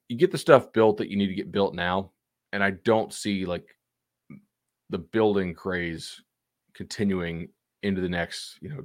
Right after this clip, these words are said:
decades. I, I, I think that's largely a result of the colleges trying to cling to this nonprofit status. So they have these massive spend downs, um, that they can show, show, "Hey, we, we,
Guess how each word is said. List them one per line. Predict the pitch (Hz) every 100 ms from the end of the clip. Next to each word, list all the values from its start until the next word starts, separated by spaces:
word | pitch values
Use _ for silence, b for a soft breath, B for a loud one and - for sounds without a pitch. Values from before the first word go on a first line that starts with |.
| -
decades. | 92 - - - - - -
I, |
I, | - 92 92
I |
think | - 101
that's | 101 -
largely | 87 92 101 110 101 104 98 85 _ _ _ _ _ _ _
a | -
result | 92 90 87 95 90 - _
of | 92 90 87
the | -
colleges | - 104 104 98 87 -
trying | 92 90
to |
cling | - 98 90
to | 85
this | 82
nonprofit | 92 90 85 101 95 87
status. | - 92 85 85 - _ _ _ _ _
So | -
they | 98
have | 92 92
these | 92 85
massive | 90 87 87 80
spend | - 107 104
downs, | 92 82 80 76 - _ _ _ _ _ -
um, | 87 82 76 _ _ _
that | 101 90
they | 90 82
can | 76 85
show, | - 90 -
show, | - 95
"Hey, | 110 170
we, | 95 101
we, | 101 117